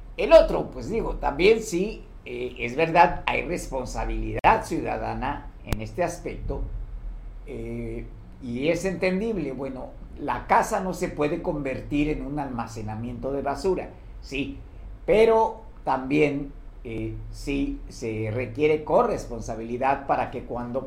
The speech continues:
pase el camión recolector se pueda llevar la basura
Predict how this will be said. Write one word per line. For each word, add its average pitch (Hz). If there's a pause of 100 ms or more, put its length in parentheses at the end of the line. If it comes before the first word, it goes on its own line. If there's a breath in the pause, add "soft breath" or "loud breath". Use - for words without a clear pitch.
pase 196
el 160
camión 120
recolector 139 (1080)
se -
pueda 190
llevar 147
la 160
basura 147